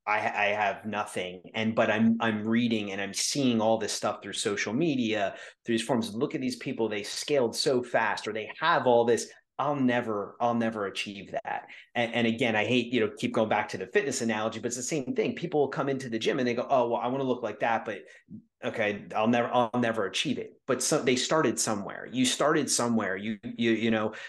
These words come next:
um, whether it is picking up a book or whatever it might be. And for me, it was just, "Okay, I just gotta pick up the book. I gotta log in and to this website, and I'm gonna read all about it on the Bigger Pockets forums.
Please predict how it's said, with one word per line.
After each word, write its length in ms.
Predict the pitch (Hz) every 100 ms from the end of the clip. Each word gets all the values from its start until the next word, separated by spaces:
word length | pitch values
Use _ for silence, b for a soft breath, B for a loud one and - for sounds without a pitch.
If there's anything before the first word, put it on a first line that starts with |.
| B 90
um, 400 | 104 104 110 -
whether 360 | 113 110 107
it 180 | 107 107
is 200 | 131 117
picking 340 | - 127 117 110
up 120 | 107
a 80 | 104
book 400 | 117 98 95 -
or 440 | 110 104 101 - -
whatever 540 | 117 120 127 127 117
it 60 | 113
might 300 | 113 104 -
be. 340 | 175 117 104 B B
And 160 | 123
for 160 | 123 123
me, 400 | 127 160 117 113 117
it 120 | 107
was 160 | 113
just, 340 | 113 113 107 - 107 -
"Okay, 320 | 117 101 95 -
I 160 | 131
just 340 | 139 139 131 -
gotta 240 | 110 107
pick 240 | - 107
up 80 | 98 -
the 80 | 104
book. 280 | 82 67 - -
I 160 | 107
gotta 360 | 113 117 110 110
log 300 | 110 110 107
in 260 | 104 104 104
and 300 | 82 98 101
to 120 | -
this 280 | 101 101 -
website, 480 | 98 90 - 98 90
and 80 | 95
I'm 100 | 98
gonna 160 | 95
read 220 | 101 104
all 180 | 101 101
about 240 | 92 95 95
it 80 |
on 60 | 92
the 60 | 90
Bigger 180 | 90 -
Pockets 460 | 87 - - 82
forums. 480 | - 76 60 64